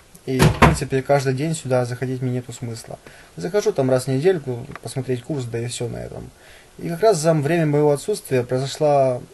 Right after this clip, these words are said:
пришло мне сообщение на почту, что мой пароль был изменён. Сообщение пришло вот такого формата, это важно. Эм, да, захожу сразу на с-, на биржу, посмотреть, как у меня тут дела,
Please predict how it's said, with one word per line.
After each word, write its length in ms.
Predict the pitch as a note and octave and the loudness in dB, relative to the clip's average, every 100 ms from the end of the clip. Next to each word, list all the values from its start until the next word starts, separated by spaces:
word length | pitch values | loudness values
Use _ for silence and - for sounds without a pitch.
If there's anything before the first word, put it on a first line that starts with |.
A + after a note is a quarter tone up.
| - C3 | -18 -10
пришло 240 | C3+ E3+ | -4 -2
мне 120 | D#3 | 0
сообщение 440 | C#3 C3+ - F#3 E3+ | 0 -4 -2 -2 -2
на 80 | D#3+ | -2
почту, 500 | D#3+ D#3 - C#3 C#3+ - - - _ - | -2 -4 -4 -8 -8 -16 -20 -20 _ -18
что 220 | - C3 | -4 -2
мой 260 | C3 D#3 | 0 0
пароль 260 | C#3 C3 C3+ | 0 0 0
был 200 | B2+ B2+ | 2 0
изменён. 380 | A#2 A#2+ A2+ G#2+ A#2 _ | 0 -4 -6 -10 -14 _
Сообщение 400 | - C3+ - D#3+ | -10 -8 -4 -4
пришло 260 | C3+ B2 B2+ | -4 -4 -4
вот 120 | B2+ | -4
такого 280 | B2+ B2+ A#2+ | -4 -4 -2
формата, 480 | B2+ D3+ G3 G3 G3 - - - - - | -2 0 0 -4 -10 -16 -20 -20 -20 -6
это 240 | B2 C3+ | -2 0
важно. 360 | A#2 A2 G2+ D2+ - - - - - - _ - - - - - _ _ | 0 -2 -6 -14 -18 -20 -20 -20 -20 -20 _ -20 -20 -20 -20 -20 _ _
Эм, 540 | B2+ A#2+ G#2+ G#2+ G2 E2+ E2+ A#2 B2 | -4 -2 -4 -6 -8 -12 -12 -4 2
да, 160 | C3+ | 4
захожу 340 | B2 - E3+ A3 | 2 0 2 2
сразу 300 | G3 E3 D#3+ | 2 0 0
на 200 | D3 C#3+ | 2 0
с-, 120 | - | -2
на 160 | C3+ C3+ | -2 0
биржу, 460 | B2+ C#3 C3+ G3+ - - - - - | 2 2 2 -2 -4 -20 -16 -16 -6
посмотреть, 400 | C#3 D3 C#3 C#3 | -4 -2 -2 -2
как 140 | C3 | -2
у 40 | C3+ | 0
меня 140 | C3 | -2
тут 140 | B2+ B2+ | -2 -2
дела, 360 | B2+ D3 G3 | 4 4 4